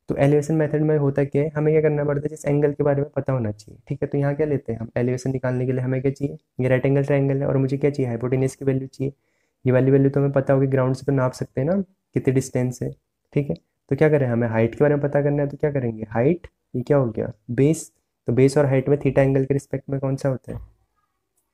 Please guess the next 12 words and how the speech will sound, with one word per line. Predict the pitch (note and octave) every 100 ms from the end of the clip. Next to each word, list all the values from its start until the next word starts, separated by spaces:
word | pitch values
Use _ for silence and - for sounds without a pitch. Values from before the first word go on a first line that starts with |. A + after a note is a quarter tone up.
| _ _ _ _ _ _ -
tan | C3
theta, | C3+ C#3+ C#3 C#3 - _ -
tan | C3 C3
theta | C3+ C#3
equals | C#3 C3
to | - C#3+
क्या | C#3
होता | C3 A#2
है, | - _ _ _ _ _ _ _ _ _ A#2+
base | A#2 A#2
upon | A#2 A2+ D3 F3 _ _ -
height, | C#3+ C#3 -